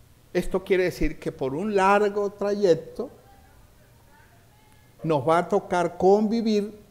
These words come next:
con esos combustibles de origen fósil. ¿Qué hacer entonces? Mejorar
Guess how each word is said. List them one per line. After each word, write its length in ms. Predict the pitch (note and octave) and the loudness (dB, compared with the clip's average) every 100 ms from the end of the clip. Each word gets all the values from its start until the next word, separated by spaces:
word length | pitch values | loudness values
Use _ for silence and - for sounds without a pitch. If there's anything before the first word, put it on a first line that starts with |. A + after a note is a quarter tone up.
| - - - _ _ _ - | -20 -20 -20 _ _ _ 0
con 240 | F#3 F3 | 0 2
esos 320 | F#3 F3+ F3+ | -2 -2 -6
combustibles 760 | - F3+ F3+ F3+ - E3+ E3+ E3 | -4 -4 -4 -6 -6 -4 -4 -2
de 80 | D3 | -4
origen 360 | C3+ B2+ C#3+ | -4 -6 -10
fósil. 360 | C3+ C3 B2 - - - - - - - - - | -8 -8 -8 -16 -20 -20 -20 -20 -20 -20 -20 2
¿Qué 140 | A#3 | 4
hacer 400 | B3 A#3+ B3+ B3+ | 4 2 2 2
entonces? 760 | B3+ A#3+ C4+ C4 - - - - - _ - - _ _ _ - - | 0 0 -2 -2 -4 -8 -14 -20 -20 _ -20 -20 _ _ _ -20 -12
Mejorar 640 | E3 G3 F#3 G3+ B2 C3 | -4 -2 -2 -2 -2 -4